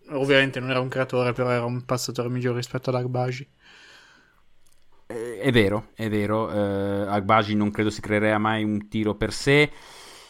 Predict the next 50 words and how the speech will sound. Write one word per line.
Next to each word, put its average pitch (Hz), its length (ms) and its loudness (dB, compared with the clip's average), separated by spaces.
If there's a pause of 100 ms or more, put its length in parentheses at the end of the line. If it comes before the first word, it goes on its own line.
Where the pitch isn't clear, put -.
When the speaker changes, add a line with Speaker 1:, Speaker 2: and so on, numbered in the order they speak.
(480)
Speaker 2:
Però 160 380 6
sti 131 240 -4
tipo 170 320 2
di, 127 320 4
sto 120 140 0
tipo 170 200 0
di 143 100 2
giocatori 113 420 0
qua, 98 360 2 (380)
eh, 101 880 -4
che 113 100 -10
sanno 131 300 0
difendere 120 480 0
bene 113 240 -2
un 110 140 -2
ball, 101 300 -2
off 104 180 -6
ball, 98 800 -4
che - 100 -6
hanno 113 220 -2
un 107 120 -4
tiro, 98 360 -6
che 104 100 -10
sanno 110 220 -4
mettere - 320 -6
palla 101 260 -4
a - 100 -6
terra 90 600 -6
per 101 100 -8
attaccare 98 360 -12
un 98 100 -10
close 95 240 -10
out, 95 600 -10
ridi 113 260 -4
e 113 60 -2
scherza, 110 420 0
sti 110 100 -10
qua 101 80 -8
sono 104 160 -8
giocatori 107 420 -6
che, 104 140 -8
male 110 340 -4
che 117 120 -8
vada, 110 240 -2
al 107 80 -8
secondo 98 320 -8
contratto 95 420 -12
prendono 87 280 -8
sessanta - 400 -16
milioni. - 440 -18